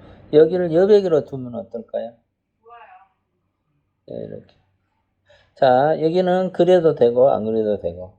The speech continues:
중요한 거는 이 벚꽃하고 이 기와집이 주제가 되고, 여기는 보조적인 거라서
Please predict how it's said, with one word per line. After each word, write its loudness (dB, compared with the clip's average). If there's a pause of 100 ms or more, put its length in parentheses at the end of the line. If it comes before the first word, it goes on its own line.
(120)
중요한 0
거는 0
이 -12
벚꽃하고 0
이 -14
기와집이 0
주제가 -6
되고, -4 (540)
여기는 -8
보조적인 -2
거라서 -4